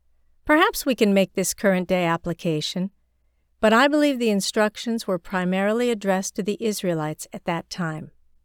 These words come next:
Christians also disagree as to why the Lord gave the Israelites these dietary laws. Some think that it was for hygiene and health considerations, while others focus on spiritual interpretations,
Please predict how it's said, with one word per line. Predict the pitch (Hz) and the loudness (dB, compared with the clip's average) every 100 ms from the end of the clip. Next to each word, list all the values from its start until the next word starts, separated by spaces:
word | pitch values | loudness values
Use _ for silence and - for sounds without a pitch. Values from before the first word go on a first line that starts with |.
| _ _ _ _ _ _ _ | _ _ _ _ _ _ _
Christians | - 320 - 254 226 | 2 2 4 2 4
also | 226 269 - 208 | 4 4 4 2
disagree | 180 190 196 175 180 190 | 2 0 -2 -2 0 0
as | 190 - | 0 -2
to | 185 | 0
why | 175 190 | 2 2
the | 220 220 | 2 0
Lord | 202 196 | 0 0
gave | 196 196 | 0 -2
the | 190 202 | 0 0
Israelites | 240 190 175 170 175 - | 0 -2 -2 -2 -4 -6
these | 202 208 | -6 -4
dietary | - 175 180 196 196 202 | -2 -2 -2 -2 0 0
laws. | 202 233 170 160 - - _ _ _ _ _ _ _ | 0 0 -2 -4 -10 -14 _ _ _ _ _ _ _
Some | - 254 294 | 0 2 2
think | 320 196 185 - | 2 0 2 0
that | 196 | 0
it | 190 | 0
was | 196 - | -4 -2
for | 196 | -4
hygiene | 185 175 180 196 196 | 0 -2 0 0 0
and | 214 220 | 0 0
health | 240 262 | -2 -4
considerations, | - 185 - 175 160 156 - 156 - - _ _ _ _ _ | -4 -4 -2 -2 -2 -4 -6 -8 -14 -18 _ _ _ _ _
while | 202 196 185 | 2 2 4
others | 269 226 185 - - _ _ _ | 4 4 2 -2 -10 _ _ _
focus | 202 175 202 208 | 0 2 -2 -2
on | 202 | -2
spiritual | - - 196 196 220 208 | -4 -2 -2 -2 -2 -2
interpretations, | 208 214 202 208 254 277 - 127 - | -2 -2 -2 -2 0 0 -2 -8 -14